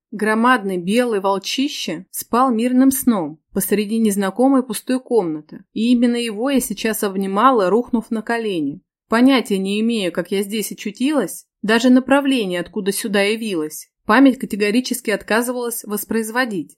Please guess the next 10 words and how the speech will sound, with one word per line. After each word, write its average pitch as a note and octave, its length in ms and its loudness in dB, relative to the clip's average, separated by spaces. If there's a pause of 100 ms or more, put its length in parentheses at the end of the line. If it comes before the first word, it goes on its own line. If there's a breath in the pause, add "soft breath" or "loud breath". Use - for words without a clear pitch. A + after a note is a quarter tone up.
Впрочем, C4 420 0
кое-что A#3 400 -2
я F3+ 160 0
все B3+ 220 -2
же C4 100 -4
с - 80 -6
некоторыми A#3+ 500 2
усилиями C4 520 2
вспомнила. E3 760 -2 (240)
"Влад?" E3+ 580 -6